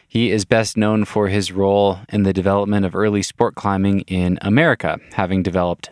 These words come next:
many of the famous hard routes in American Fork Canyon and the V R G,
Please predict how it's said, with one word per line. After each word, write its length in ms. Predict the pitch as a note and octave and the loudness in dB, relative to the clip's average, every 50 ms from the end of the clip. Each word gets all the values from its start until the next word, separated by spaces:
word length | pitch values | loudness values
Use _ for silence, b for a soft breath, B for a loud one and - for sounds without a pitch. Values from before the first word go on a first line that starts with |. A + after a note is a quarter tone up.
| _ - | _ -4
many 420 | G#2 G2+ G#2 A2 A2 A2 G#2 G2+ | -2 0 0 2 2 2 2 0
of 200 | D2+ F#2 F2 F2+ | 0 -2 -4 -4
the 80 | F2+ E2 | -4 -6
famous 480 | - - G2 F#2 F2+ F2+ F2 E2 - | -4 -4 -4 -2 -2 -2 -2 -4 -6
hard 280 | - - F#2 F2 F2 E2 | -6 -6 -6 -4 -4 -4
routes 480 | E2 E2+ E2+ E2+ E2+ D#2+ - - - - B B B B B B B | -2 -2 -2 -2 -2 -4 -8 -12 -16 -16 B B B B B B B
in 160 | - F#2 F2+ | -4 -2 -2
American 540 | F2 F2 F2 F2 F2+ F2+ - - F#2+ E2+ E2 | 0 0 0 0 0 -2 -4 -4 -6 -6 -6
Fork 400 | - - - F#2 F2 F2 - - _ _ - | -6 -4 -4 -2 -2 -4 -6 -10 _ _ -16
Canyon 600 | - - - G2+ G2+ G#2 G#2+ G#2 G#2 G2+ G2+ G2+ - B B B B B B B | -10 -6 -4 -2 0 0 2 2 2 0 0 -2 -4 B B B B B B B
and 220 | F#2+ F#2+ F#2 F2 | -4 -4 -2 -2
the 40 | E2 | -2
V 160 | D#2 F#2 F#2 | -2 0 0
R 140 | E2+ E2 E2 | 0 -2 -4
G, 480 | D#2 - G#2+ G#2+ G#2 G#2 G#2 G#2 G2+ | -4 -2 -2 0 0 2 0 0 -2